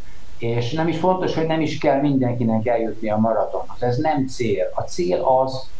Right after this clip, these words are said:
ebben a kicsit beteg országban, ahogy a legfrissebb stati-, eurostatisztika szerint hetvenegy százalék soha nem mozog, soha nem sportol semmit,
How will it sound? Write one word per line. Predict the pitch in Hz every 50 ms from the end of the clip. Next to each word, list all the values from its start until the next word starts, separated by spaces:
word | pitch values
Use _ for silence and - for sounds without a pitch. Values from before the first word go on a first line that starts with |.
| - - -
ebben | 123 123 113 120 120 120
a | 117 110 110 110 110 - - - - - -
kicsit | - 160 156 160 147 120 113
beteg | 127 127 127 127 120 110 110
országban, | 113 113 113 110 - - 120 104 104 104 101 107 104 110
ahogy | 107 107 107 107 104 104
a | 104 104
legfrissebb | 120 135 139 - - 135 127 - - 127 117 117
stati-, | 113 - 135 127 131 127 127 127
eurostatisztika | 131 131 127 120 113 110 110 - - 127 117 104 123 117 - - - 110 - 107 -
szerint | - - 120 113 113 113 113 110 - - - - - - -
hetvenegy | 139 143 151 151 - 127 117 123 120 120 120 117 - 131 135 131 131 131 127 -
százalék | - - 127 120 120 113 113 120 113 113 117 113
soha | - - - - 208 160 143 113
nem | 107 98 92 85 85 - - - - - - - - - - - - - -
mozog, | 117 113 113 107 - - 90 90 90 - -
soha | - 139 - 123 113 110
nem | 110 110 107
sportol | 107 107 - 113 104 95 95 95 92 90 87
semmit, | - - - 104 95 95 101 110 127 135 131 -